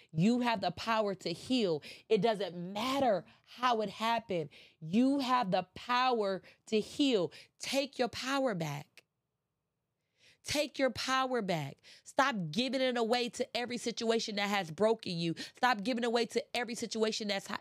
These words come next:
has hurt you. You are more powerful than that situation. You're better than that. And that is not the end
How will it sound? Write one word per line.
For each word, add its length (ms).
has 260
hurt 340
you. 200
You 300
are 160
more 240
powerful 720
than 160
that 200
situation. 800
You're 160
better 400
than 240
that. 280
And 200
that 160
is 160
not 240
the 180
end 260